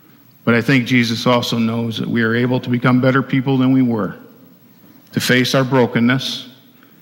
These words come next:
even our broken promises, with that vulnerability and that open heart of a child, to admit when something has gone wrong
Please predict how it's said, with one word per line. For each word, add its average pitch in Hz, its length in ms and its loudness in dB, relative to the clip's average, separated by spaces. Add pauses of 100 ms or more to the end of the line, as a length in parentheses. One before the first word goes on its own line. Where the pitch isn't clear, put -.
(260)
even 131 220 2
our 135 120 4
broken 131 340 -2
promises, 107 840 -6 (880)
with 113 180 0
that 113 220 0
vulnerability 117 920 0 (800)
and 117 180 2
that 113 200 0
open 117 260 -2
heart 98 480 -4 (140)
of 117 80 -8
a 107 40 -8
child, - 520 -6 (1040)
to 117 120 0
admit 127 680 0
when - 120 -6
something 117 340 0
has 110 160 -2
gone 117 360 0
wrong 117 540 -2